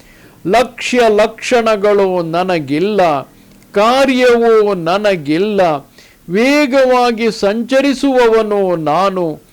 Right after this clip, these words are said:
ಆಕಾಶಾದಿ ಭೂತಗಳು ನನಗಿಲ್ಲ.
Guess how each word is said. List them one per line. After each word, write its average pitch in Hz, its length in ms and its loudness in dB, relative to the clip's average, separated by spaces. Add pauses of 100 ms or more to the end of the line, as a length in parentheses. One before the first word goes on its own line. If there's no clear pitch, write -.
(360)
ಆಕಾಶಾದಿ 220 1200 2
ಭೂತಗಳು 196 1040 0
ನನಗಿಲ್ಲ. 170 1040 -2